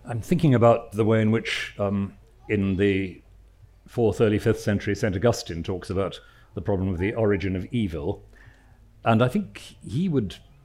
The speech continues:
he would be insisting precisely that there is no such thing as evil. Evil is not the name of something or some person or anything.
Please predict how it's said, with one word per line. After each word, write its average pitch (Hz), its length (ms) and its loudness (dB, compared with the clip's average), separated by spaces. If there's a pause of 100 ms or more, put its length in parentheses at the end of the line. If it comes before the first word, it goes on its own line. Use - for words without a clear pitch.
(260)
he - 160 -6
would 107 320 -4
be 107 220 -4
insisting 85 880 -6 (480)
precisely - 560 -2
that 95 200 -4
there 123 160 2
is 110 140 -2
no 196 180 2
such 185 320 -2 (220)
thing 76 680 2 (440)
as 95 140 -4
evil. 73 380 -10 (460)
Evil 123 240 2
is 98 80 2
not 120 160 -2
the 110 80 2
name 107 260 2
of 95 80 -4
something 85 840 -4 (320)
or 135 120 2
some 117 220 0
person - 340 -10
or 87 140 -8
anything. 78 320 -12